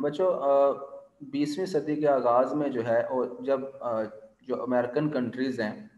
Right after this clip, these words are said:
या फ-, जो यूरोपियन countries हैं, यहाँ पे गरीब जो लोग थे उनके लिए खुराक मुयस्सर नहीं थी, तो वहाँ पे जो है गरीब जो लोग थे वो ऑयस्टर ही को खाते थे।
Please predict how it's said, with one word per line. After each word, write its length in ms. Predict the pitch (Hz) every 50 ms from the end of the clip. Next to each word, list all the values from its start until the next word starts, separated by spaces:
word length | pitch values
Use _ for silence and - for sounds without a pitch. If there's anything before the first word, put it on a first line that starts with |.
| _ _ _ _ _ 113
या 180 | 123 123 123
फ-, 260 | 123 123 - - - - _ -
जो 180 | 123 123 120
यूरोपियन 520 | 120 117 117 117 117 120 123 151 151 156 151
countries 480 | 139 127 117 107 113 117 113 110 113
हैं, 80 | 113 117
यहाँ 220 | 123 135 156 151
पे 180 | 147 160 156 151
गरीब 460 | 151 127 123 127 131 139 147 151 147
जो 180 | 135 147 147 139
लोग 460 | 131 113 113 113 117 123 117 - -
थे 60 | 113
उनके 300 | 123 131 127 123 127 131
लिए 140 | 131 135 135
खुराक 420 | 131 - 113 113 113 117 123 123 135
मुयस्सर 420 | 131 123 123 123 123 - 127 123
नहीं 300 | 120 117 113 131 123 123
थी, 380 | - - 107 - - - - _ _ _ _ _ _ _ _ _ _ _ _ -
तो 80 | 131
वहाँ 240 | 123 139 147 175 170
पे 160 | 165 - 175
जो 140 | 165 160 156
है 500 | 151 156 151 151 151 151 151 151 151 - - -
गरीब 400 | 123 123 127 135 143 147 151 151
जो 140 | 151 165 160
लोग 340 | 143 127 127 131 135 - -
थे 40 | 143
वो 140 | 143 147
ऑयस्टर 400 | 135 127 127 127 - - 147 143 -
ही 100 | 127 127
को 120 | 123 127 123
खाते 340 | 120 - - - - -
थे। 180 | - - - -